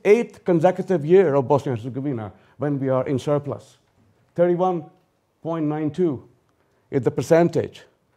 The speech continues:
of the growth of G D P in Bosnia and Herzegovina. Foreign currency reserves have increased. A-, as a result, our salaries, which were very, very, very meager in amount, are slightly better now. I mean, if you trust me,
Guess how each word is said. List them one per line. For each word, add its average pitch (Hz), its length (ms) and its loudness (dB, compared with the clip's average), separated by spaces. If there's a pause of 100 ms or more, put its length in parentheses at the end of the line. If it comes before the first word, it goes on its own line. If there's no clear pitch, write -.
(140)
of 98 140 -4
the 131 60 2
growth 156 360 2
of 120 120 -4
G 120 120 -2
D 110 100 -6
P 131 120 -10
in 101 180 -10
Bosnia 101 280 -12
and 90 80 -14
Herzegovina. - 380 -20 (800)
Foreign 139 340 2
currency 139 340 -2
reserves 147 420 -2
have 139 160 -6
increased. 127 500 -6
A-, 127 240 0
as 127 120 4
a 135 60 6
result, 135 540 4 (380)
our 127 140 4
salaries, 156 760 2
which 131 220 -2
were 135 100 8
very, 98 640 -6
very, 107 380 -2 (100)
very 110 320 -4
meager 110 420 -2 (120)
in 110 120 -4
amount, 117 420 -10 (1300)
are - 80 -2
slightly 165 420 0
better 190 300 0
now. - 400 -14 (640)
I 120 60 -2
mean, 143 300 4 (340)
if 123 120 0
you 156 80 2
trust 190 280 6
me, 165 260 2